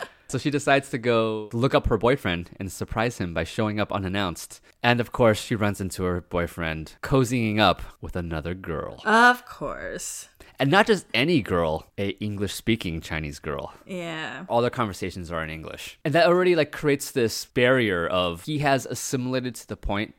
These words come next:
Speaker 1: that he is no longer even linguistically in the same plane as her anymore, let alone romantically. So, like,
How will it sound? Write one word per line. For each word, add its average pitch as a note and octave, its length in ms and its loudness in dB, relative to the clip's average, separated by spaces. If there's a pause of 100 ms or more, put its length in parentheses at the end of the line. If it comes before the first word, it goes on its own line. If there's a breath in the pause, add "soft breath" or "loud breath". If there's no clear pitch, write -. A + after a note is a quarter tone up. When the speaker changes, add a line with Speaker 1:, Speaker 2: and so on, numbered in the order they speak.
Speaker 1:
that G2+ 180 -2
he G#2 180 -8
is F2 140 -8
no F2 160 -6
longer D#2+ 400 -8
even A#2+ 240 -4
linguistically F#2+ 720 -6
in F2 80 -10
the E2+ 80 -10
same E2+ 260 -10
plane E2+ 300 -8
as D2+ 140 -12
her D2 120 -14
anymore, D2 300 -12
let D#2+ 120 -6
alone D#2 240 -10
romantically. D2 680 -12
So, A2 160 -6
like, G#2 180 0